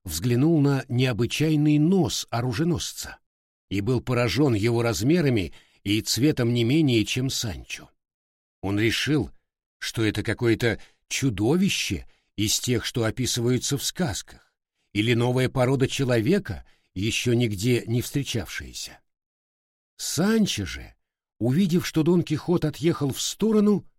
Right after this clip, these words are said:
не пожелал оставаться наедине с носачом, боясь, как бы тот не завязал с ним драки.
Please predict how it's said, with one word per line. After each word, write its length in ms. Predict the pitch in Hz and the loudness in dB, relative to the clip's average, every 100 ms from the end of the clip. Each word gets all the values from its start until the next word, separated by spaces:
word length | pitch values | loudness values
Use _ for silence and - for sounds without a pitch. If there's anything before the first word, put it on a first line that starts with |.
| _ _ _ - | _ _ _ 0
не 200 | 160 214 | 2 4
пожелал 600 | 220 175 240 226 156 113 | 2 2 2 4 4 2
оставаться 640 | 113 - 131 151 - 127 | -2 -2 0 0 0 0
наедине 520 | 127 135 120 143 135 | 2 2 2 4 4
с 120 | - | 2
носачом, 680 | 135 135 139 120 196 240 190 - _ _ _ _ _ | -2 -2 -2 -4 0 0 -2 -8 _ _ _ _ _
боясь, 460 | 107 123 135 190 - | 0 4 4 4 2
как 200 | 165 120 | -2 2
бы 120 | 147 | 2
тот 260 | 160 185 156 | 4 2 4
не 100 | 147 | 4
завязал 460 | 147 139 131 170 | 6 2 2 2
с 120 | - | 2
ним 180 | 180 208 | 2 2
драки. 460 | 202 190 - - | 2 0 -2 -12